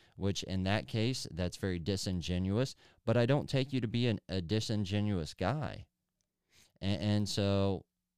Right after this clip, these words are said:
I, I think we could have an intelligent conversation about this, and this could be the first step forward.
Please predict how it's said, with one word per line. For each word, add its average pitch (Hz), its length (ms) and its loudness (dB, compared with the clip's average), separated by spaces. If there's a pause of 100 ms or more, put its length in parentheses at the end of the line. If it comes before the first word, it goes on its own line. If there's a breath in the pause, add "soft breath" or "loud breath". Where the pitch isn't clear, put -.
(640)
I, 95 220 -2
I 98 180 2
think 104 300 0
we 98 140 0
could 95 160 -2
have 87 300 0
an 87 100 -2
intelligent 92 600 -2
conversation 95 680 -2
about 80 340 -2
this, 90 320 -4 (320 soft breath)
and 101 140 2
this 101 160 0
could 98 160 -2
be 104 120 0
the 101 100 -2
first 110 280 -2
step - 280 0
forward. 123 440 -4